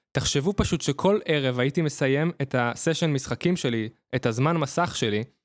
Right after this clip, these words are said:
עם עיניים נפוחות, אדומות, שכל מה שהן רוצות זה להיעצם ולא להיפתח יותר, כי הן עייפות ותשושות ונמאס להן להסתכל רק על מסך. מעבר לזה שלא נדבר בכלל על הכאבי גב,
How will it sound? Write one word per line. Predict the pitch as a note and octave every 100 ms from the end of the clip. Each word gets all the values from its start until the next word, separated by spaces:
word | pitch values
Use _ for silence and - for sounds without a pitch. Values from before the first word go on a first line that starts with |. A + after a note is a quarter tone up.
| -
עם | C3+ C3
עיניים | C3 F3
נפוחות, | F3 - C#3+ B2 G#2+ -
אדומות, | - C3+ D3 C#3+ A#2+ - -
שכל | - C3+ G3
מה | A3
שהן | F#3 F#3+
רוצות | D3+ C#3+ F#3 E3
זה | D3
להיעצם | C#3 C3 B2 - F#3+ F3+
ולא | D3+ E3+
להיפתח | D#3+ C#3 - D#3+
יותר, | C3+ B2 A#2+
כי | - C3
הן | C3+
עייפות | C3+ C3 - F3+ G#3+ - -
ותשושות | A#2+ C#3 - D#3 - E3+ E3+ -
ונמאס | C3+ C#3+ C#3+ D3 F3 F#3
להן | E3 D#3+ F#3 -
להסתכל | C3+ C3 - C3+ D3
רק | C3 C3
על | A2+
מסך. | A2 G2+ E2+ - _ _ _ _ _ _ B2
מעבר | D3 F3 F3
לזה | D3+ D#3+
שלא | - D#3
נדבר | D#3+ D#3 D#3+
בכלל | D#3 D3
על | B2+ A#2+
הכאבי | A2+ C3 A#2+ C3
גב, | C3+ C3+ F3 D#3